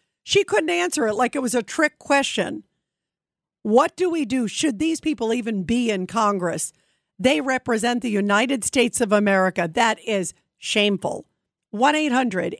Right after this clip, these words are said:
eight four eight nine two two two. One eight hundred eight four eight nine two two two.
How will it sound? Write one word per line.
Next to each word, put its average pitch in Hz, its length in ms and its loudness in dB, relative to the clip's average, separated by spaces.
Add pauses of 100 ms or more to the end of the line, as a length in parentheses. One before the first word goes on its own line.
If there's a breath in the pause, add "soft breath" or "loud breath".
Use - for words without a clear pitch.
eight 277 220 0
four 247 240 2
eight 254 220 -2
nine 208 280 0
two 294 240 0
two 226 260 -2
two. 285 420 -2 (260 soft breath)
One 285 220 4
eight 277 160 0
hundred 214 460 -2 (120)
eight 285 240 -2
four 247 240 2
eight 220 220 -6
nine 196 340 0
two 226 380 0 (280)
two 196 380 2 (220)
two. - 360 -2